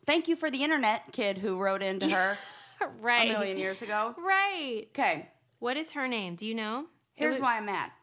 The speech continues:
Speaker 2: Oh, you can't find it.
Speaker 1: When I Google creator of the crossword puzzle,
Speaker 2: Damn it.
Speaker 1: they credit it to a guy named Arthur Wayne.
Speaker 2: Okay,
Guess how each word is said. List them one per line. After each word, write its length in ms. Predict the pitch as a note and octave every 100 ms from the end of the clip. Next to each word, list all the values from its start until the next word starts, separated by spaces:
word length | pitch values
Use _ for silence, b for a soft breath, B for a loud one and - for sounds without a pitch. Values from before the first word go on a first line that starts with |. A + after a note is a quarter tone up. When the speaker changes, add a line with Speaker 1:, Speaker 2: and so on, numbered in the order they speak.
| -
Speaker 2:
Oh, 120 | A3
you 140 | G3+
can't 220 | G3+ G3 F#3+
find 220 | F3 F#3+
it. 160 | - _ _
Speaker 1:
When 160 | A3 A#3
I 140 | B3+
Google 520 | A#3 B3+ B3+ C4+ D4+ - _ _ _ _ -
creator 360 | A#3+ A3 G#3+
of 60 | G#3+
the 60 | G3+
crossword 380 | G#3+ G#3 B3 B3
puzzle, 380 | B3+ C#4 C#4+ _
Speaker 2:
Damn 120 | - -
it. 500 | - - _ _ _
Speaker 1:
they 160 | A3+
credit 360 | A3 B3 A3+ A3+
it 180 | B3 B3
to 140 | A#3
a 60 | G#3
guy 320 | G3 G3 G3+
named 200 | G3+ F#3+ -
Arthur 300 | F3+ F3+ F3+
Wayne. 340 | E3+ D#3+ D3+ -
Speaker 2:
Okay, 360 | B3 C4+ A#3